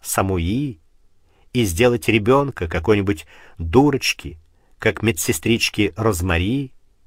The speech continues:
Примечание. Имеется в виду знаменитый фильм Романа Поланского «Ребёнок Розмари», о медсестре, которой кажется, что она беременна от князя тьмы.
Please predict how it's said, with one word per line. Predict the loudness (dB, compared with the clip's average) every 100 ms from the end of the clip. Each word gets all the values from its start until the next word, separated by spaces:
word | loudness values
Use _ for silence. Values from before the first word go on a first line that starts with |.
| _ _ _ _ _ _
Примечание. | -2 0 0 -2 -4 -8 -14 -18 _ _ _ _ _ -20 -12 -2
Имеется | 2 2 0 -2
в | 0
виду | 0 0 0 -4 -12
знаменитый | -4 -2 -2 -2 -4
фильм | -2 0 0 -2 -8
Романа | -6 -2 0 0 -2 -8 _ _ -2
Поланского | 2 4 2 0 -2 -6 -2 0 0 -2 -8 -2
«Ребёнок | 0 2 2 0 -2
Розмари», | -4 -4 -4 -4 -4 -4 -6 -12 _ _ 0
о |
медсестре, | 0 0 -4 -6 -4 -2 -2
которой | -2 -4 2 2 0
кажется, | -4 -6 -6 -8 -8
что | -8 -4
она | -4 -2 -6
беременна | -4 -2 2 0 0 -4 -8 -8
от | -8 -8
князя | -8 -4 0 -2 -4
тьмы. | -10 -10 -6 -6 -8